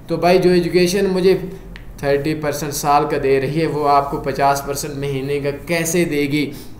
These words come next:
ग्रुपों को छोड़ना पड़े, छोड़ दे। मैं आपसे दर्दमंदान अपने आवाज़ उठाने के लिए बोल रहा हूँ। स-, तमाम लोगों को कॉल करें, कॉल करने के बाद बोलें, "इन्वेस्टर पासवर्ड दे दो।"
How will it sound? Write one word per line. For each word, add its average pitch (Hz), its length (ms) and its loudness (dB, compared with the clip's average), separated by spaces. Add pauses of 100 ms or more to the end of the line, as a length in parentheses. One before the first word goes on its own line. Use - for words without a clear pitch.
(720)
ग्रुपों 196 480 6
को 190 120 6
छोड़ना 180 420 4
पड़े, 175 240 4
छोड़ 156 300 2
दे। 135 380 -2 (120)
मैं 139 100 -6
आपसे 139 380 0
दर्दमंदान 147 840 2
अपने 147 360 0 (440)
आवाज़ 147 500 6
उठाने 151 500 -2
के 139 140 -2
लिए 135 120 0
बोल 123 240 0
रहा 123 140 -2
हूँ। 117 180 -6 (200)
स-, 147 360 -6
तमाम 165 360 4
लोगों 151 300 4
को 135 120 0
कॉल 139 340 4
करें, 131 280 -2
कॉल 139 300 2
करने 131 320 -2
के 127 100 -2
बाद 123 360 -2
बोलें, 127 300 -2
"इन्वेस्टर 113 440 -6
पासवर्ड 113 420 -6
दे 113 200 -4
दो।" 117 300 -6